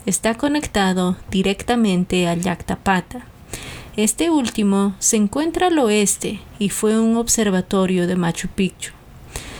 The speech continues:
Y de hecho, se puede ver Machu Picchu con bastante claridad desde Llactapata. El sol brilla en el templo, en el sitio, y se cree que volvió a iluminar Machu Picchu durante el solsticio de verano.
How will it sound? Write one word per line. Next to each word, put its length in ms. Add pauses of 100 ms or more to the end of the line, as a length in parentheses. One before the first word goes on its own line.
(160)
Y 140
de 220
hecho, 460
se 220
puede 340
ver 220
Machu 280
Picchu 600 (100)
con 240
bastante 640
claridad 640 (360)
desde 320
Llactapata. 880 (720)
El 140
sol 460 (120)
brilla 420
en 100
el 140
templo, 580 (480)
en 140
el 100
sitio, 640 (320)
y 100
se 220
cree 260
que 140
volvió 400
a 160
iluminar 580
Machu 320
Picchu 560 (340)
durante 380
el 80
solsticio 800
de 80
verano. 560